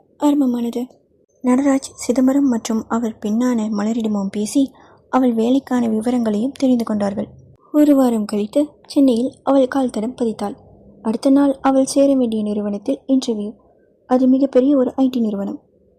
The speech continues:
அதில் மலர் ஒரு எச் ஆக வேலை செய்து கொண்டிருக்கிறாள். அந்த நிறுவனத்தில் பல டீம்கள் உள்ளது. அஞ்சலிக்கு இன்டர்வியூ செய்தது என்னவோ மலருக்கு கீழ் வேலை செய்யும் டீமுக்கு தான். அந்த இன்டர்வியூவிலும்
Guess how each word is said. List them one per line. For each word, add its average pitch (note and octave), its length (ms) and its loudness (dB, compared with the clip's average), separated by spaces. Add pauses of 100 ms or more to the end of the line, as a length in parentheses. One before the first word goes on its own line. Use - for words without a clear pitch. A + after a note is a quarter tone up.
(140)
அதில் B3 380 2
மலர் A#3 320 2
ஒரு A3+ 240 0
எச் B3+ 280 -2
ஆக A#3 180 2
வேலை B3 220 0
செய்து A3 260 -4
கொண்டிருக்கிறாள். A3 580 -8 (500)
அந்த B3 200 2
நிறுவனத்தில் B3+ 680 0 (340)
பல C#4+ 160 0
டீம்கள் A#3 440 -2
உள்ளது. G#3+ 300 -6 (460)
அஞ்சலிக்கு B3 460 0
இன்டர்வியூ C4+ 360 2
செய்தது B3+ 360 2
என்னவோ B3 300 2 (240)
மலருக்கு C4 400 0
கீழ் A3+ 240 -4
வேலை G#3 180 -4
செய்யும் G#3+ 380 -6
டீமுக்கு B3 340 0
தான். - 200 -12 (580)
அந்த B3 180 0
இன்டர்வியூவிலும் B3+ 760 2